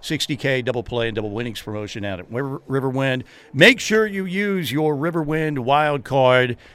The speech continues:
because it will help you win some cash or bonus play out there at Riverwind. All right, break time.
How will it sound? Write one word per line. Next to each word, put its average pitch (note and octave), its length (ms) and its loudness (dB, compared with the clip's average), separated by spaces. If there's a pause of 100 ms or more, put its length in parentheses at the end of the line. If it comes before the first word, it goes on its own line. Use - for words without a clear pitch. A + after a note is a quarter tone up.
(100)
because C3 520 0
it C#3+ 160 -2
will C#3+ 240 0
help D3 400 -2
you C3 400 -4 (320)
win B2+ 160 -4
some A#2 160 -6
cash B2 360 -2
or A#2+ 60 -6
bonus A#2 380 -6
play G2 340 -6 (320)
out G#2+ 260 -4
there A2 180 -4
at - 120 -12
Riverwind. D#2 520 -12
All C#3 100 0
right, A2 240 -2
break D#3 240 -2
time. D#3+ 400 0